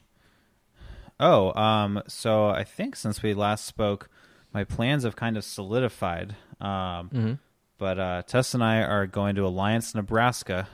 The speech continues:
Speaker 1: to be in the Path of Totality for the Eclipse on Monday.
Speaker 2: Oh, cool. That's
Speaker 1: Um,
Speaker 2: awesome.
Speaker 1: yeah, I'm getting really excited. Uh, it's gonna be a fucking shit show,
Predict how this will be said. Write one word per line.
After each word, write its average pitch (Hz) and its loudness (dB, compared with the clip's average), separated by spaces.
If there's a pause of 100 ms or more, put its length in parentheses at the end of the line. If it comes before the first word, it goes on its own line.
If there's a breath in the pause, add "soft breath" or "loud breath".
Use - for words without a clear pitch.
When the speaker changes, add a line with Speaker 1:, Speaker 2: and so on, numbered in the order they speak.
(120)
Speaker 1:
to 95 0
be 101 2
in 95 -2
the 90 -6
Path 104 -2
of 104 -4
Totality 98 0
for 92 -6
the 92 -2
Eclipse - -4
on 60 -10
Monday. 62 -8 (840 soft breath)
Speaker 2:
Oh, 170 6
cool. 117 0 (220)
That's 95 2
Speaker 1:
Um, 90 2
Speaker 2:
awesome. 85 -2 (100)
Speaker 1:
yeah, 98 2
I'm 104 -2
getting 101 -4
really 107 2
excited. 87 -6 (420 soft breath)
Uh, 87 -6 (600 soft breath)
it's - -8
gonna 113 2
be 104 4
a 95 2
fucking 98 -2
shit - 0
show, 90 -4